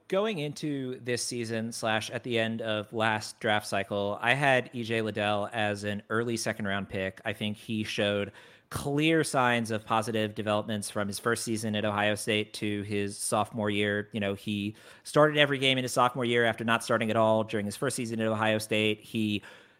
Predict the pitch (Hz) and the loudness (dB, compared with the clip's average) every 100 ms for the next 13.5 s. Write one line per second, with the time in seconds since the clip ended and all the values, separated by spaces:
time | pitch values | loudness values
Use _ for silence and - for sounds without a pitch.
0 | _ _ _ - - 170 170 147 139 131 | _ _ _ -6 2 6 6 6 2 6
1 | 131 123 127 113 117 113 - 123 - 123 | 8 8 6 2 4 2 0 -4 0 -2
2 | 110 117 113 113 110 113 110 107 120 110 | 0 2 4 2 0 0 0 0 0 0
3 | - 110 110 107 117 107 104 - 110 110 | 2 2 2 0 0 0 0 2 2 2
4 | 107 107 107 - 110 104 104 - - - | 2 2 2 2 2 2 -2 -6 -20 -10
5 | - 180 170 - 156 139 131 127 127 127 | -2 2 4 6 4 6 2 0 0 2
6 | 120 120 117 113 110 - 107 107 107 - | 2 2 6 6 4 4 6 6 2 -8
7 | 110 107 107 107 104 _ _ _ - 110 | -4 0 2 0 -2 _ _ _ -2 0
8 | 110 110 110 117 110 107 107 113 117 - | 0 0 -2 0 2 2 0 -2 0 2
9 | 113 113 113 120 113 107 113 120 113 110 | 2 4 0 -2 -4 0 -2 0 0 0
10 | 110 110 110 123 120 117 117 117 117 120 | 0 0 0 0 0 0 0 -2 -4 -2
11 | 120 113 156 - 117 123 110 110 117 113 | -2 0 2 2 2 0 -2 0 0 0
12 | 110 123 120 120 - 101 98 95 101 117 | -2 2 4 4 0 -6 -6 -6 -4 -4
13 | 117 127 123 117 | 0 4 4 2